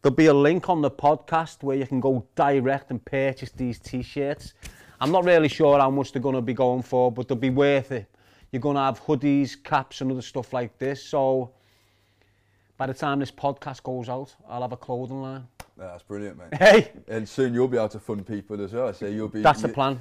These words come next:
Speaker 2: This is the start of a positive, uh
Speaker 1: This is a start of a positive thing for me and a lot of people,
Speaker 2: Yeah,
Speaker 1: mate.
Speaker 2: most definitely,
Speaker 1: That's the
Speaker 2: mate.
Speaker 1: main thing. So episode four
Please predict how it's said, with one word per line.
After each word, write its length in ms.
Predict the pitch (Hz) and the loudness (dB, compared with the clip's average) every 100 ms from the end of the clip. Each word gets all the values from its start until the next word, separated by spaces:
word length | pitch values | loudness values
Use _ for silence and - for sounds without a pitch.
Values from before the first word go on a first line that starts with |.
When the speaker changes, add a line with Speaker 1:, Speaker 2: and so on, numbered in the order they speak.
| - | -10
Speaker 2:
This 160 | 127 127 | -10 -10
is 80 | 120 | -10
the 80 | |
start 320 | 113 - 120 107 | -10 -4 -2 -2
of 100 | 107 | -6
a 60 | |
positive, 640 | 101 117 107 98 107 101 104 | -4 -6 -6 -8 -8 -8 -8
uh 200 | 107 104 | -4 -2
Speaker 1:
This 160 | 139 | 0
is 80 | 156 | 0
a 40 | 151 | -2
start 400 | - 151 139 135 | 4 4 4 2
of 60 | |
a 60 | 127 | -4
positive 460 | - 143 123 123 | 0 -2 -2 -10
thing 220 | - 131 123 | -8 -6 -6
for 160 | - | -6
me 280 | 113 123 135 | -4 -2 -2
and 140 | 120 | -4
a 40 | 113 | -4
lot 200 | 117 120 | -2 -4
of 80 | 110 | -4
people, 340 | 131 120 120 | -10 -8 -8
Speaker 2:
Yeah, 120 | 107 | -8
Speaker 1:
mate. 140 | 90 - | -10 -12
Speaker 2:
most 220 | 98 - | -18 -16
definitely, 240 | 95 95 | -18 -14
Speaker 1:
That's 160 | 85 123 | -10 -8
the 100 | 127 | -6
Speaker 2:
mate. 120 | 117 | -6
Speaker 1:
main 120 | 117 107 | -8 -10
thing. 360 | 123 120 120 | -8 -8 -8
So 260 | - 131 123 | -8 -6 -4
episode 500 | 147 - 139 139 131 | -6 -8 -4 -2 -2
four 480 | - - 135 160 170 | -4 -4 -2 -2 -6